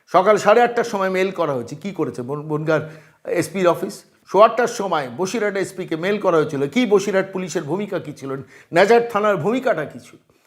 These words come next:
আজকে পাঁচ দিন হয়ে যাচ্ছে, শাহজাহানকে খুঁজে পাচ্ছেন না, বিশ্বাসযোগ্য। আবার গাড়িতে উঠে উঠে, বাসে উঠে উঠে, বাসের তলায়, সিটের তলায় ক্যামেরা দেখিয়ে দেখিয়ে চেকিং হচ্ছে যে শাহজাহান আছে কিনা। ভাবুন, মানে, মানে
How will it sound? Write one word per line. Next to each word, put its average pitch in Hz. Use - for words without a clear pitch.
আজকে 190
পাঁচ 262
দিন 285
হয়ে 247
যাচ্ছে, 240
শাহজাহানকে 226
খুঁজে 233
পাচ্ছেন 127
না, 113
বিশ্বাসযোগ্য। 190
আবার 185
গাড়িতে 190
উঠে 233
উঠে, 233
বাসে 185
উঠে 220
উঠে, 220
বাসের 175
তলায়, 208
সিটের 233
তলায় 214
ক্যামেরা 214
দেখিয়ে 233
দেখিয়ে 233
চেকিং 240
হচ্ছে 208
যে 175
শাহজাহান 175
আছে 147
কিনা। 120
ভাবুন, 131
মানে, 120
মানে 104